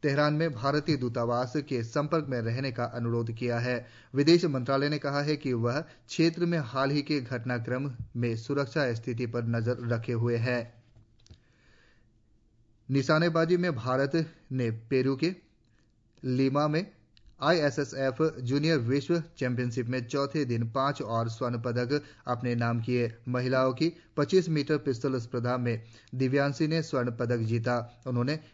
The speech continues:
इटली की क्रिस्टीना मैग्नानी को फाइनल में दो अंक से हरा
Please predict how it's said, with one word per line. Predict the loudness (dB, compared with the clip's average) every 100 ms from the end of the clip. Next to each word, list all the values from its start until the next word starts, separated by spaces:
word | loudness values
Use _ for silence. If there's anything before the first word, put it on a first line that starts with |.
| -4
इटली | 0 2 4
की | 4 0 -4 _
क्रिस्टीना | -2 2 2 4 2 -2 -16 _ _ -2
मैग्नानी | 0 2 0 2 0
को | 0 0 -2
फाइनल | 0 -2 0 -2
में | -2 -2 0
दो | 2 2
अंक | 0 -4 -4
से | -4 -2 -2
हरा | -2 -2